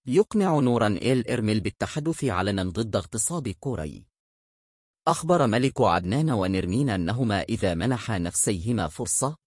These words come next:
فيمكنهما أن يجعلا يا إرمز ينسى شهر سبتمبر. يقترب عدنان ببرود في البداية،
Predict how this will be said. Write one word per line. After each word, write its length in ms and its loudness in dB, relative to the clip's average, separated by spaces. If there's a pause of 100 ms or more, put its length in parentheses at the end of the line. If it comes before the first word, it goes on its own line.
(140)
فيمكنهما 960 2
أن 80 2
يجعلا 460 0
يا 320 0
إرمز 340 -2
ينسى 400 -2
شهر 340 -4
سبتمبر. 720 -6 (960)
يقترب 560 0
عدنان 600 4
ببرود 580 2
في 140 -4
البداية، 600 0